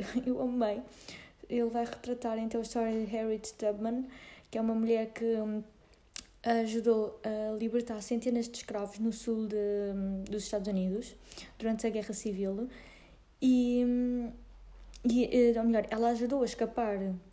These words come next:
ela ajudou a libertar centenas de escravos após ela mesmo ter escapado da escravidão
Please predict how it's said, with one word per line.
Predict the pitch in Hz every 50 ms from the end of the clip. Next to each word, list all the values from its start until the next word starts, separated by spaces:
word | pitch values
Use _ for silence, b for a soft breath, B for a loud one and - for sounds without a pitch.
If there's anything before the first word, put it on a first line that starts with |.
| - -
ela | 208 202 196 196 196 202 202 208 214
ajudou | 220 220 214 262 269
a | 247
libertar | 226 220 202 208 - - 233 220 214 208
centenas | - - 220 208 202 220 214 214 208 -
de | -
escravos | - - 247 233 240 240 233 - - - -
após | 233 233 - - 262 254 254 247 233
ela | 247 240 240 247
mesmo | 240 247 247 240 254 247 247
ter | - - 247 247 240 240 233 240 240 233 B B B B B
escapado | - - - - 254 240 240 - 233 233 240 233 220
da | 240
escravidão | 233 - - 247 240 226 226 233 226 233 233 233 233 233 226